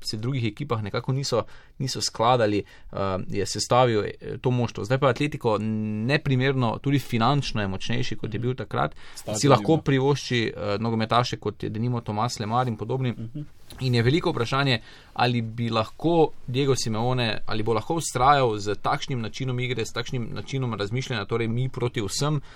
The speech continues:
Speaker 1: z igralci, ki jih lahko kupi za petdeset, šestdeset, sedemdeset milijonov evrov, ali pa bo spet šel v selekcioniranje nogometašev iz, eh, Raja Vallecana, Getafe,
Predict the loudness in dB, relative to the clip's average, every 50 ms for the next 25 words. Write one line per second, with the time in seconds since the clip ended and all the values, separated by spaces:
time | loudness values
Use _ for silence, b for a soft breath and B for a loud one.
0 | b b b b b b -4 0 4 4 4 4 4 4 4 6 6 4 4 2
1 | 0 -4 -4 -4 -4 -4 -4 -4 -2 -4 -4 -2 -4 -4 -4 -6 -8 -4 -4 -4
2 | -2 -2 -2 0 0 0 0 -2 -4 -4 -6 -4 -4 -4 -4 -4 -6 -8 -8 -6
3 | -4 -4 -2 -2 -4 -6 -8 -8 -6 -4 -4 -2 -2 0 0 2 2 2 2 2
4 | b b b b b b 4 4 4 4 4 2 2 2 0 -2 -4 -2 -2 -2
5 | -2 0 -2 2 4 4 4 4 2 0 -2 -4 -4 -4 -4 -2 -2 -2 -2 0
6 | 0 0 2 2 2 2 0 0 0 -2 -2 -2 -4 -6 -6 -4 -4 -4 -4 0
7 | 2 2 2 0 -2 -4 -4 -4 -4 -4 -4 -4 -4 -4 -6 -4 -2 0 2 2
8 | 2 2 0 -4 -6 -4 -4 -2 -2 -2 -2 -4 -6 -6 -6 -4 -2 0 0 -2
9 | -2 -4 -6 -4